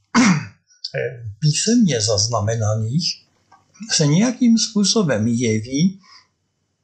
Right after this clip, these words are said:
že jsou před tímto, eh, zachráněna. Ono to zachránění je taky jenom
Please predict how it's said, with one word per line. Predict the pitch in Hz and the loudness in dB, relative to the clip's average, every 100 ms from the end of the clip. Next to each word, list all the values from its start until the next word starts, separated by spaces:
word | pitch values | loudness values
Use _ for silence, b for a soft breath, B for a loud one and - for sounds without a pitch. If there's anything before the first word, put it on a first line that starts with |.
| _ _ _ - | _ _ _ -4
že | 151 151 185 | 0 2 2
jsou | - 131 | 0 -2
před | 92 - 107 101 | -4 -4 -4 -4
tímto, | - 135 127 120 113 113 - B B B - | -6 -2 -2 0 -2 -4 -8 B B B -2
eh, | 104 | 0
zachráněna. | 104 101 - - 117 101 98 95 95 87 - | 0 0 0 -2 -2 0 -2 -4 -6 -10 -2
Ono | 208 294 | -2 0
to | - 139 - B B | -2 -4 -6 B B
zachránění | 131 120 107 151 160 170 185 165 | -4 -2 0 0 2 4 4 2
je | 123 | -2
taky | - 113 - 156 | -4 -8 -2 -2
jenom | 131 123 143 170 | 0 0 2 2